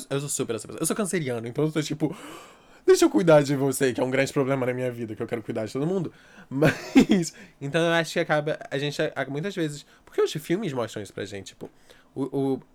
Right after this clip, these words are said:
comédia, pensa na com-, nas comédias românticas, a principal é sempre, porque é sempre, normalmente é uma mulher principal, né? É sempre a mulher que foi, tipo, maltratada, nananã, nananã, e aí ela nunca foi, teve o amor da vida dela, lá, lá, lá.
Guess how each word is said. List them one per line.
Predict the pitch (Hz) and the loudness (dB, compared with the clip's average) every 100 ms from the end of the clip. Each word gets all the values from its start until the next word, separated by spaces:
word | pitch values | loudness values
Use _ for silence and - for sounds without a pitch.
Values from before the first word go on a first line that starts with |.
| - | -8
comédia, | 165 170 156 | -2 -2 -2
pensa | 196 233 | -4 -4
na | 269 180 | -6 -6
com-, | |
nas | 165 143 | -6 -6
comédias | - 135 120 123 | -4 -6 -6 -6
românticas, | 123 107 - 104 - | -8 -8 -10 -14 -8
a | 135 156 | -4 -2
principal | 170 156 156 151 | -4 -2 0 0
é | |
sempre, | 147 - 135 165 196 196 196 196 - _ - | -2 -4 -4 -4 -8 -6 -8 -8 -16 _ -12
porque | 120 131 | -4 -4
é | |
sempre, | 117 143 147 127 | -2 -4 -4 -6
normalmente | - 120 120 120 | -6 -6 -6 -6
é | |
uma | 113 | -6
mulher | 113 123 | -4 -6
principal, | - - - 147 | -8 -12 -8 -6
né? | 139 - - _ | -6 -10 -18 _
É | - | -8
sempre | 147 185 | -4 -2
a | |
mulher | 208 180 | 0 0
que | 156 160 | -2 -2
foi, | 147 | -4
tipo, | - - 131 107 104 - _ _ _ _ _ | -4 -8 -8 -8 -10 -18 _ _ _ _ _
maltratada, | - 135 143 143 - 135 131 131 | -4 0 0 0 0 0 0 -4
nananã, | 127 135 139 139 127 127 | -4 -4 -4 -4 -4 -4
nananã, | 127 135 143 131 127 123 | -2 -2 -2 -2 -4 -4
e | 120 | -4
aí | 120 127 | -2 -2
ela | 127 131 | -2 -4
nunca | 131 143 143 139 | -4 -4 -4 -6
foi, | - 131 127 123 120 110 110 | -4 -4 -2 -4 -6 -6 -6
teve | 131 120 | -6 -4
o | |
amor | 123 127 | -4 -4
da | 120 | -4
vida | 120 123 | -4 -4
dela, | 127 131 127 120 | -4 -4 -4 -4
lá, | 131 | -4
lá, | 131 135 | -4 -4
lá. | 127 123 | -2 -4